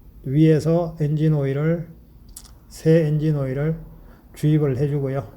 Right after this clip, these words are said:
약간 부족한 듯 주입을 한 다음에, 예, 레벨링을 해 가면서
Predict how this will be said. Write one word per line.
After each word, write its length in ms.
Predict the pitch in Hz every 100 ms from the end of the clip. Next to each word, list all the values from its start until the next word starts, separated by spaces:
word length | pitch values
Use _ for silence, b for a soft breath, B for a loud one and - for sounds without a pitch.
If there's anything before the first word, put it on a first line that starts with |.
| -
약간 400 | 127 123 - 156
부족한 480 | 147 151 165 156 147
듯 240 | 143 156 -
주입을 340 | 143 143 139
한 160 | 135 135
다음에, 520 | 139 131 127 147 160 - B B B - - 139
예, 380 | 127 120 113 - -
레벨링을 680 | 123 151 156 147 139 135
해 260 | 98 156 147
가면서 680 | 139 135 139 131 139 170 170